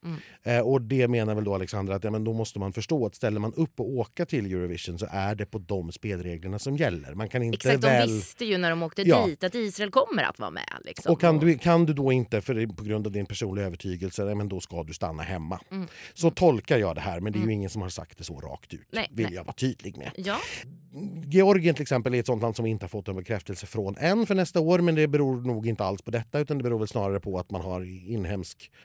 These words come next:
Speaker 2: eh, ja, men lite politisk kalabalik och om man ska vara ryssvänliga eller inte. Och
Speaker 1: Just.
Speaker 2: såna här saker, för då kommer ju
Speaker 1: Mm.
Speaker 2: antihomolagstiftningar och såna här grejer in i bilden som
Speaker 1: Ah.
Speaker 2: gör att man kanske inte vill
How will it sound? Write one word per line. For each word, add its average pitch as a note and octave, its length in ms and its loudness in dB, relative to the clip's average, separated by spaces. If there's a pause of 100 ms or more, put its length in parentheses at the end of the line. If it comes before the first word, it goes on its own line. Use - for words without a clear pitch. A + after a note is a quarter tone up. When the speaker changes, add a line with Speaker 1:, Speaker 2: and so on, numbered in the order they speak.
(120)
Speaker 2:
eh, G#2 160 -2
ja, B2+ 140 2
men B2 120 2
lite A#2 160 -2
politisk - 500 -8
kalabalik A2 580 -2
och G2+ 100 -2
om G2 60 -2
man G2 160 -4
ska G#2+ 160 -2
vara F#2+ 240 -4
ryssvänliga G2 640 -2
eller F#2 180 -2
inte. F#2+ 380 -8 (220)
Och - 60 -12
Speaker 1:
Just. - 140 -8
Speaker 2:
såna G#2+ 160 0
här F#2+ 160 -4
saker, G2+ 300 -4
för - 80 -10
då G2+ 100 -4
kommer G2 220 -4
ju G2 80 -4
Speaker 1:
Mm. F#2+ 140 -8
Speaker 2:
antihomolagstiftningar G2 1400 -6
och E2+ 80 -14
såna F#2+ 140 -8
här G2+ 100 -4
grejer F#2+ 300 -4
in F#2 140 -6
i F#2 40 -8
bilden E2 320 -12
som F#2+ 120 -10
Speaker 1:
Ah. F2+ 40 -4
Speaker 2:
gör E2+ 140 -6
att D#2+ 80 -10
man F2 100 -12
kanske F#2+ 260 -10
inte E2+ 160 -10
vill E2 140 -12